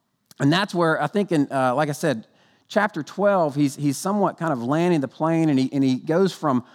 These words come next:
a lot of, uh, like I said, doctrinal kind of stuff to, to a lot of practical, uh, theology is what I would say. And that's, I'm glad that I got to preach on the practical theology. Uh, and, you know, he gets there and he says, uh, he starts it off, he says,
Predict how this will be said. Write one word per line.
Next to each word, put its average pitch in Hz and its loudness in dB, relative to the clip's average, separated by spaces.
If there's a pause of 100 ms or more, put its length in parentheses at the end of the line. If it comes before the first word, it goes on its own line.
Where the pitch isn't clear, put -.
(120)
a 131 0
lot 165 2
of, 139 -2
uh, 123 0
like 147 -4
I 147 -6
said, 131 -6
doctrinal 156 -2
kind 156 -2
of 135 -8
stuff 160 -2
to, 156 2 (380)
to 185 -4
a - -4
lot 208 0
of - -12
practical, 139 -4 (260)
uh, 120 -4
theology 127 0
is 104 -8
what 113 -4
I 110 0
would 113 -6
say. 117 -6
And 113 -2
that's, - -4 (300)
I'm 135 -2
glad 123 2
that 120 -2
I 131 2
got 120 -4
to 117 -14
preach 135 -2
on 139 0
the 120 0
practical 160 0
theology. 156 0 (340)
Uh, 151 2
and, 175 0 (460)
you 202 -2
know, 185 0
he 190 4
gets 254 -2
there 196 2
and 180 0
he 180 2
says, 196 0
uh, 160 -2
he 170 0
starts 208 -2
it 190 -4
off, 139 0
he 147 -6
says, 139 -2